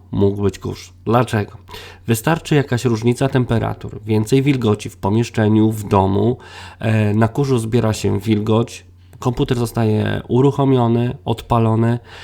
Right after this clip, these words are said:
następuje zwarcie, obciążenie. Może być też przyczyną to, że układ graficzny na przykład przy niedziałającym wentylatorze przestał się chłodzić. Uległ przegz-, przegrzaniu procesoru,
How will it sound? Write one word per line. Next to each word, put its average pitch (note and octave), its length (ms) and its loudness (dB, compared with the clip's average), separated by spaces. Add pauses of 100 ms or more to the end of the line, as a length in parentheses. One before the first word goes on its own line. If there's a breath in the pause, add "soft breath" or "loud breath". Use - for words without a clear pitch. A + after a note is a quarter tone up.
(400 loud breath)
następuje C#3 640 4
zwarcie, G#2+ 480 -2
obciążenie. G#2 500 -4
Może A#2+ 500 4
być A#2 200 0
też - 180 -4
przyczyną G#2 500 -4
to, G#2+ 260 -4
że G#2+ 280 -2
układ A2+ 420 -2
graficzny G#2 480 -4
na A#2 120 2
przykład G#2+ 460 -6 (100)
przy - 180 -2
niedziałającym G#2+ 760 4
wentylatorze G#2+ 840 -2 (500 loud breath)
przestał G#2 340 -4
się E3 100 0
chłodzić. B2+ 480 -2 (380)
Uległ C#3 640 6
przegz-, G2+ 600 -2
przegrzaniu A2 480 0
procesoru, G#2 640 -2